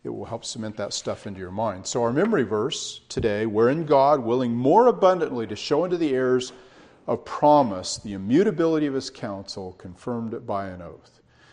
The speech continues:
So what's the purpose of the oath sworn promise? It is to provide assurance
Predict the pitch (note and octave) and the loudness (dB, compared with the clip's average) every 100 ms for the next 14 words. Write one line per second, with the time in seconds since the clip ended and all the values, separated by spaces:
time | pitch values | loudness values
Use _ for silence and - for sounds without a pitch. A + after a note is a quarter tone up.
0 | _ - A2 G#2+ A#2+ B2 A2+ C3 C3 A#2 | _ -14 -8 -8 -6 -10 -4 -6 -4 -8
1 | A#2+ G#2 G#2+ B2 B2 - B2 A2+ - B2 | -8 -6 -2 -2 -4 -8 -6 -6 -6 -6
2 | B2+ C3 C3 - - _ _ _ - G2+ | -4 -6 -10 -12 -14 _ _ _ -8 -6
3 | F#2 F#2+ G#2+ G2+ G#2 G#2 - B2 - - | -8 -8 -8 -2 -2 -4 -10 -14 -12 -12
4 | - D3+ C#3+ F#2+ - - - - | 0 2 2 -2 -10 -10 -8 -8